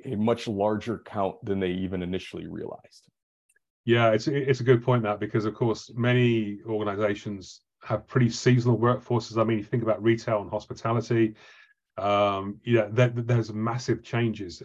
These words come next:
Speaker 2: in, in, um, in workforce at busy times. Um,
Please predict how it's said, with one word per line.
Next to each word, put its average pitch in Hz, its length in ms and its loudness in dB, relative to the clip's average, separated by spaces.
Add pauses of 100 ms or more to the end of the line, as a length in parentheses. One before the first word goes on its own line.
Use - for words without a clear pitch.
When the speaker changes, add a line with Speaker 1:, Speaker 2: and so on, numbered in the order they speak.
Speaker 2:
in, 92 380 -6 (380)
in, 92 420 -4 (140)
um, 90 640 -8 (380)
in 95 160 -6
workforce 104 600 0 (100)
at - 160 -6
busy 95 220 -4
times. 92 600 -4
Um, 90 500 -8